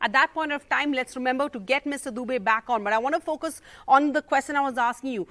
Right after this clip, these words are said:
Uh, Akash Banerjee, when you look at global indices, India has fallen on most indices. But supporters believe, there is a belief that, you know, you can easily dismiss these, uh, reports because you just have to say that the world, uh, has a bias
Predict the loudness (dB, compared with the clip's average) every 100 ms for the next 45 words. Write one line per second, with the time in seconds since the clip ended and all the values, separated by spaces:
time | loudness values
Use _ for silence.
0 | -12 -2 0 0 -4 -16 0 2 4 4
1 | 2 4 2 2 -4 -4 -4 -4 -4 -4
2 | -4 -2 0 0 0 0 -2 -4 -8 -8
3 | -6 -2 0 0 -2 -6 -2 -2 -2 -4
4 | -4 0 2 0 -2 -4 -4 -6 -10 -12
5 | -16 -20 -20 -18 4 6 6 4 -10 -20
6 | -20 _ _ -4 2 2 2 -2 0 -2
7 | 0 -2 0 2 2 0 -2 -2 -4 -4
8 | -4 -6 -2 -2 -4 -6 _ -8 -4 -2
9 | 2 2 2 2 0 -2 -2 -2 -4 -4
10 | -4 -6 -4 -6 -4 -2 -2 -6 -10 -4
11 | -4 -4 -6 -4 -6 -6 -6 -6 -4 -6
12 | -6 -4 -2 -4 -8 -20 -6 2 4 4
13 | 0 0 0 -2 -4 -8 -14